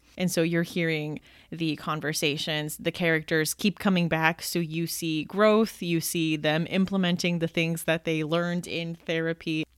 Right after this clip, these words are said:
and you see kind of a bigger overarching plot as the story goes on. And then at the end of the episode, Doctor Bright speaks directly into the recorder and leaves memos for herself. You know, she'll be like, "Okay, like, patient two, you know,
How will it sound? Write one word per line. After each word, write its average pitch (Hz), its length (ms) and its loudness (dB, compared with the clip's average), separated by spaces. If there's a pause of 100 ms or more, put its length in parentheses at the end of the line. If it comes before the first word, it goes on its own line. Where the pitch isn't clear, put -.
and 175 140 4
you 170 80 2
see 175 160 0
kind 170 240 2
of 160 80 2
a 160 100 2
bigger 165 460 2 (100)
overarching 180 800 4
plot 262 320 2
as 240 200 2
the 240 120 2
story 240 360 4
goes 233 280 2
on. 226 360 4 (760)
And 180 240 6
then 180 140 6
at 165 140 2
the 165 100 4
end 170 140 6
of 165 60 4
the 160 120 6
episode, 151 540 2
Doctor 151 280 0
Bright 147 360 0
speaks - 320 -2
directly 143 420 -2
into 151 220 -2
the 151 120 -2
recorder 151 540 -2
and 143 220 -2
leaves 143 260 -6
memos 147 400 -2
for 151 140 -4
herself. 143 560 -4
You 143 80 -8
know, 139 100 -6
she'll 143 140 -8
be 147 100 -6
like, 143 240 -6
"Okay, 151 340 -6
like, - 220 -8
patient 170 560 0
two, 208 640 4
you 165 180 -2
know, 147 240 0